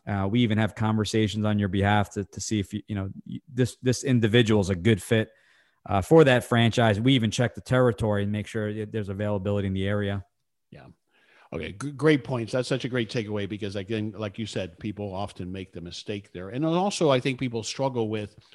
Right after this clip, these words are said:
Speaker 2: "Well, I don't know anything about business, so I, I don't know if this is,
Speaker 1: Mm-hmm.
Speaker 2: if I'm ready for it." But again, that's what the franchise provides for you. A good franchise provides the systems for you.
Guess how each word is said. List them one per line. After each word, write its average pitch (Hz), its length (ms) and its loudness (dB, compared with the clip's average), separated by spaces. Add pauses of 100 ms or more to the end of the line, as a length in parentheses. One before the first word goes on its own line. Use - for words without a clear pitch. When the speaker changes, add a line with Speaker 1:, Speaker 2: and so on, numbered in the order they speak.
(140)
Speaker 2:
"Well, 127 100 -6
I 117 120 -4
don't 131 120 -4
know 127 140 -2
anything 117 340 -4
about 95 340 -8
business, 117 460 -6
so 92 320 -10
I, 92 140 -12 (100)
I 87 60 -16
don't 90 160 -12
know 92 120 -10
if 92 140 -16
this 92 220 -16
is, 90 240 -14 (400)
Speaker 1:
Mm-hmm. 101 280 -10
Speaker 2:
if 104 140 -6
I'm 92 180 -8
ready 127 300 -2
for 120 300 -4
it." 117 200 -8
But 123 300 -6
again, 107 320 -4
that's 107 300 -6
what 123 100 -6
the 139 80 -6
franchise 117 520 -4
provides 107 480 -6
for 101 140 -12
you. 87 120 -8
A - 20 -10
good 98 160 -10
franchise 95 500 -10
provides 104 540 -6
the 95 160 -10
systems 101 580 -8
for 92 220 -12
you. 87 220 -12